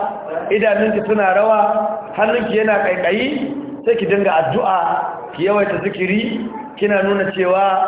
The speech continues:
duk abin da alheri Allah ya tabbata miki da shi. Saboda haka iyaye mata, ku kula da waɗannan ababen. Ana so ku tsaya ku rike tauhidi, ku guje ma shirka, ku guje ma canfi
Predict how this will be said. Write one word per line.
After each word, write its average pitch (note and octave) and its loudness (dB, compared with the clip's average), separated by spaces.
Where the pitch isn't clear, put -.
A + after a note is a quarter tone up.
duk A3+ 0
abin G3+ 2
da F#3+ 2
alheri G#3 2
Allah F#3+ 2
ya D3+ 0
tabbata D3+ 0
miki - -2
da A#2 -4
shi. A#2 -8
Saboda G3 4
haka G3+ 0
iyaye G3+ 2
mata, G3 4
ku D#3+ -2
kula G3+ 2
da E3+ 2
waɗannan F3 2
ababen. D3+ 2
Ana G3+ 2
so G3+ 2
ku F3+ 0
tsaya A3 4
ku G3 2
rike G#3 2
tauhidi, G3 0
ku D#3+ -2
guje A3 2
ma F#3 2
shirka, G#3+ 2
ku D#3+ -2
guje A3 2
ma F#3 4
canfi A3 0